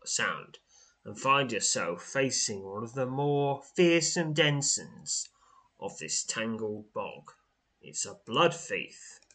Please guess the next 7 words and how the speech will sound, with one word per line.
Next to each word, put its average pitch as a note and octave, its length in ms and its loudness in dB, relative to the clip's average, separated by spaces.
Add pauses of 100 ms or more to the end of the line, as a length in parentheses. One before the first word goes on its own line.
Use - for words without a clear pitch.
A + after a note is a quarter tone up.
(1400)
Yes, - 380 -10
it's - 180 -12
like F#2 200 -8
a G#2 80 -6
mosquito, B2+ 880 6 (140)
but - 380 0 (760)
nastier. G#2+ 540 -4